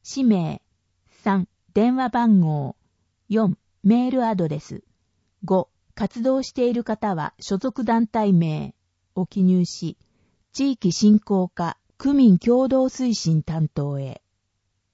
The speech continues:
区ホームページからも申し込みできます。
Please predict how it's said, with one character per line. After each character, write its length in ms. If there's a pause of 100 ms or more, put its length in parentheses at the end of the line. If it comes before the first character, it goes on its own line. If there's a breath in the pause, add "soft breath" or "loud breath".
(960)
区 240
ホ 220
ー 40
ム 140
ペ 180
ー 40
ジ 120
か 140
ら 120
も 360
申 60
し 40
込 120
み 140
で 100
き 140
ま 140
す。 220